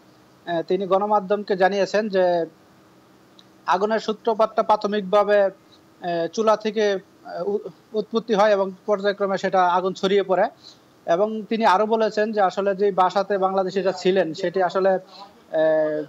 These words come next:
বাংলাদেশিদের, আহ, যা, যতজন বাংলাদেশি ছিলেন ততজন বাংলাদেশির জন্য পর্যাপ্ত ছিল না বাসাটা, এবং সেখান থেকে, আহ, জরুরি নির্গমনের কোনো পথ ছিল না,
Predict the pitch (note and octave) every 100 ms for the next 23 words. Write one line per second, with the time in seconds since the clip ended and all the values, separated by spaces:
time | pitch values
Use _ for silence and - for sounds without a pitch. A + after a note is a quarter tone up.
0 | _ - E3+ F#3+ F#3 F3 F#3 F#3 G3 F3+
1 | - _ F3+ E3+ D3+ E3+ E3+ F3+ F#3 F3+
2 | F#3 F3+ F3+ E3+ - F3+ F#3 F#3 F#3 F3
3 | F3+ F3+ F3+ F3+ F3+ F3+ F3+ E3+ F#3+ F3
4 | F#3 F#3 - G3 F#3 E3 D3 D3+ D3 D#3+
5 | F#3+ - - - - D3 E3 F3 F3 E3+
6 | F3+ E3+ F3 E3+ F3+ F#3 F3+ - - -
7 | - D#3+ D#3+ D#3 C#3+ D#3+ D#3+ D3+ F3+ G3
8 | F#3+ F#3+ F3+ F3+ F#3 F#3+ F3+ F#3+ F3+ F3+
9 | E3+ F3 F3 F3+ F3+ F#3 F3+ E3+